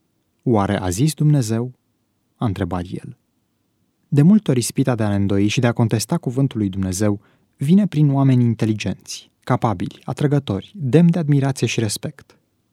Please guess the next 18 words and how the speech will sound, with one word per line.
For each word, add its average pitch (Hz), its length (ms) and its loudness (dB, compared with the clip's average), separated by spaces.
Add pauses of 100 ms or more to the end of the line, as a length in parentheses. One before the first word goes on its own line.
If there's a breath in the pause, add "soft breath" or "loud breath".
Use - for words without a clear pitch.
(520)
Privind 113 380 0
la 131 80 -4
ei, 120 300 0 (380 soft breath)
suntem 160 360 4
tentați 160 400 0
să - 80 0
înclinăm 139 340 2
steagul, - 580 -8 (240)
însă 120 280 0
cei 180 180 0
care 175 200 -4
înclină 143 340 0
steagul, 110 500 -2 (380 loud breath)
chiar 190 180 0
dacă 202 200 -4
alcătuiesc 160 440 0
o - 40 0
biserică, 107 600 -4